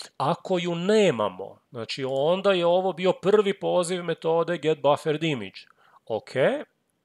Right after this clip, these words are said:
onda ćemo reći original je new image. I sad primijetite ovdje odgođeno, znači u trenutku kad je to stvarno bilo potrebno,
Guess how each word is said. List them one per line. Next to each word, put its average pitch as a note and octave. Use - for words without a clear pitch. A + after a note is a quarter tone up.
onda G3+
ćemo F#3+
reći D3+
original F#3
je D3
new D3
image. G#2+
I A2
sad D#3
primijetite D#3
ovdje C#3+
odgođeno, D3
znači A#2
u D#3
trenutku D#3+
kad C3
je A#2
to B2+
stvarno C3+
bilo A2
potrebno, G#3